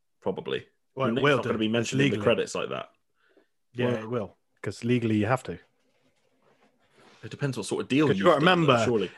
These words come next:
Speaker 2: is that there were several Bungie staff who were on the credits of Halo four, didn't even, like, do much work on it.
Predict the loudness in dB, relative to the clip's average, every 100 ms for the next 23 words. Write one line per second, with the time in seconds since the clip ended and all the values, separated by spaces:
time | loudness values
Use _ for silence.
0 | 0 4 4 4 4 6 6 2 _ _
1 | _ _ _ -2 2 4 4 4 2 0
2 | 0 2 2 -4 -6 -6 -4 -6 -6 -2
3 | 0 2 2 2 0 -2 0 0 2 2
4 | 2 0 -6 -6 -2 0 0 2 2 2
5 | -2 -4 -4 -4 -4 -2 -2 -2 -12 _
6 | _ _ _ _ 0 2 0 -4 -12 -12
7 | -12 -12 -16 -16